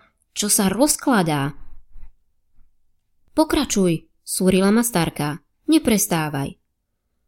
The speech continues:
Porozprával som jej, ako si tie ostatné začali skladať parochne, rukavice a topánky,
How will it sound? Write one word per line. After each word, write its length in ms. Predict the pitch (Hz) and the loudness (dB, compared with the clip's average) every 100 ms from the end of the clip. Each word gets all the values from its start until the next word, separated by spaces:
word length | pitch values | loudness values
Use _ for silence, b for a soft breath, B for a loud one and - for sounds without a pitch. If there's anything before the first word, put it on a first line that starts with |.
| _ | _
Porozprával 640 | - 285 294 285 214 202 190 | 2 4 4 2 0 2 0
som 240 | - 170 | 0 0
jej, 320 | 165 196 226 b b | 2 2 0 b b
ako 240 | 190 185 | -2 0
si 160 | 202 196 | -2 0
tie 160 | 190 - | -2 0
ostatné 480 | 254 - 349 214 | 0 0 0 2
začali 400 | 180 196 - 196 | 2 0 0 0
skladať 400 | 170 196 185 180 | 0 0 2 2
parochne, 640 | - 165 165 - 180 175 - _ - | 0 0 0 0 0 0 -4 _ -2
rukavice 560 | 175 180 202 185 185 196 | 0 2 4 2 2 -2
a 160 | - | -2
topánky, 640 | - 185 202 196 196 214 | -4 0 2 4 4 0